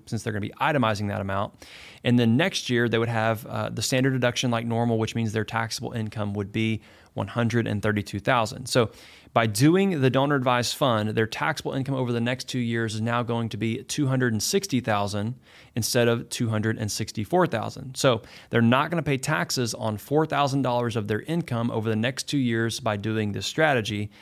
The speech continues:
And at twenty-two percent, that saves them eight hundred and eighty dollars on taxes. And, you know, I know what you're thinking,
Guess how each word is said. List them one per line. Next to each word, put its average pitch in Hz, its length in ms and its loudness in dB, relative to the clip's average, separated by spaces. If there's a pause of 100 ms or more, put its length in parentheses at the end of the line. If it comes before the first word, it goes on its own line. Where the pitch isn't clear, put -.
(260)
And 120 320 2
at 110 180 -2
twenty-two 143 340 0
percent, 131 440 0
that 123 180 -2
saves 120 340 0
them 117 260 2 (100)
eight 117 140 -2
hundred 113 360 0
and 113 60 -6
eighty 107 260 -2
dollars 101 460 0
on 98 220 -6
taxes. - 640 -4 (500)
And, 117 440 2
you 120 120 2
know, 113 80 4
I 113 140 -2
know 110 180 2
what 165 160 0
you're 170 60 0
thinking, 135 460 0